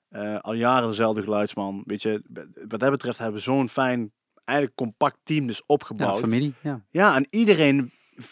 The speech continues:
Speaker 1: iedereen gelooft. Iedereen gelooft in wat we hebben. En,
Speaker 2: Mhm.
Speaker 1: eh,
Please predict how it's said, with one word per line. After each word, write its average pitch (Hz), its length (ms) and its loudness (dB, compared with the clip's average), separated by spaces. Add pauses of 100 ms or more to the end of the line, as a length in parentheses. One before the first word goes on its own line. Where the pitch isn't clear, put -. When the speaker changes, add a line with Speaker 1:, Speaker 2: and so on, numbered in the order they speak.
(220)
Speaker 1:
iedereen 139 380 6
gelooft. 113 680 2
Iedereen 147 340 4
gelooft 123 400 6
in 120 160 -2
wat 113 180 2
we 107 80 0
hebben. 104 440 -2
En, 117 160 -4
Speaker 2:
Mhm. 104 80 -6
Speaker 1:
eh, 98 140 -8